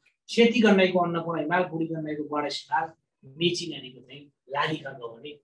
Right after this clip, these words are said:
सेतीको चाहिँ सैपाल हिमाल। सेती पनि दुईटा छन्, सेती गण्डकी र सेती के त छुट्टा छुट्टै हो। सैपाल हिमाल एउटा अन्नपूर्ण हिमाल छ।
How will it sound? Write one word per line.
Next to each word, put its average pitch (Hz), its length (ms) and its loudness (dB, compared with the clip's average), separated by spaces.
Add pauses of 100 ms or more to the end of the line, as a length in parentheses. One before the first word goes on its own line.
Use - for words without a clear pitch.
(140)
सेतीको 151 520 -2
चाहिँ - 380 -20 (160)
सैपाल 127 460 -8
हिमाल। 107 280 -16 (340)
सेती 165 320 -6
पनि 165 240 -2
दुईटा 165 300 0
छन्, - 1200 -16
सेती 156 400 -4
गण्डकी 143 360 -2
र 143 40 -4
सेती - 500 -10 (460)
के - 200 -14
त 208 300 0 (1500)
छुट्टा 165 220 -2
छुट्टै - 180 -4
हो। 127 80 -2
सैपाल 170 440 4
हिमाल 170 240 0
एउटा 147 160 -4
अन्नपूर्ण - 420 -12
हिमाल - 240 -20
छ। - 100 -20